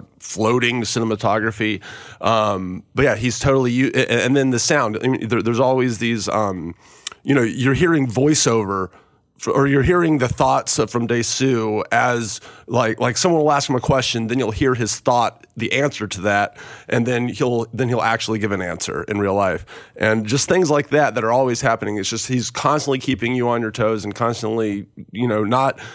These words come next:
treating the audience like idiots and kinda like, you know, li-, like you said, when you see that cut, you know exactly what happened. You don't have to see that whole conversation, and it's funny on top of all that, and it pr-, progresses the story. So, yeah, he's just a fucking master.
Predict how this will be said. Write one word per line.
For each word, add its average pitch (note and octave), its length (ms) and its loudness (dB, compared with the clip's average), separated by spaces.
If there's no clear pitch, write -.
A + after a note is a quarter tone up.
treating A#2+ 260 0
the A#2 80 2
audience A2+ 500 0
like G#2 260 -2
idiots A2 540 0
and G#2+ 320 -2
kinda A2 320 -2
like, G#2 220 -2
you B2 80 -2
know, F#2 200 0
li-, E2 240 0
like A2+ 120 0
you A#2 80 0
said, G#2 240 0
when G#2+ 140 0
you A2+ 140 0
see C3+ 220 0
that B2+ 200 0
cut, A#2 220 2
you A2 80 -6
know A2+ 200 2
exactly A2 320 0
what G2+ 100 2
happened. A2+ 200 0
You G#2+ 60 -2
don't A2+ 160 0
have A2+ 180 0
to G2 80 -12
see C3 180 -2
that G#2+ 120 2
whole G#2+ 160 0
conversation, G#2+ 760 -2
and C3 200 2
it's A#2 140 0
funny G#2+ 400 0
on A#2 140 0
top B2+ 200 2
of A2 80 -2
all B2 160 2
that, F#2 260 0
and B2+ 200 2
it - 180 -4
pr-, A#2 200 -4
progresses A2+ 440 0
the G#2 80 -2
story. F2 420 2
So, G#2+ 640 2
yeah, G#2+ 320 0
he's F#2+ 200 -6
just G2+ 240 -2
a - 20 0
fucking A2 300 -2
master. A2+ 420 -4